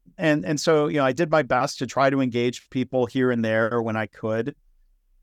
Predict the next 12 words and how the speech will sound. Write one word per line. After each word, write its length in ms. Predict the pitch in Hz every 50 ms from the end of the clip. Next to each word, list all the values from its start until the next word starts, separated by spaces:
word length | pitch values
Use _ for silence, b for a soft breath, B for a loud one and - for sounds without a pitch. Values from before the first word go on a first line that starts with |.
| _ _ _ _ -
develop 380 | 143 135 156 165 175 175 -
some 200 | - - 165 143
solutions 680 | 127 - - 147 127 127 135 143 139 - 156 147 - -
to 120 | 147 131
that 180 | 123 120 107 -
problem 460 | _ - 113 123 143 147 147 131 120
that 160 | 120 120 -
were, 240 | 131 123 117 113 107 - _ _ _ _ _ _ _ _ _ _
quite 240 | - 143 123 - -
frankly, 480 | - 120 123 123 - - 135 123 120
never, 580 | 107 107 117 120 120 123 127 123 120 113 113 - _ _ _ _ _ _ _ _ _ _ _ _ -
uh, 220 | 120 120 117 -